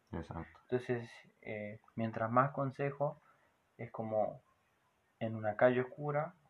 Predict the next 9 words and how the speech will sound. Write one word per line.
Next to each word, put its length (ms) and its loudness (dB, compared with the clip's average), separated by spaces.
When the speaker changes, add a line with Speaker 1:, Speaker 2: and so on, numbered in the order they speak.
Speaker 2:
un 480 -4
farol 360 6
más 220 0
que 100 -4
va 200 8
iluminando 460 0
el 60 -14
camino. 320 -4
Speaker 1:
Exactamente. 600 -8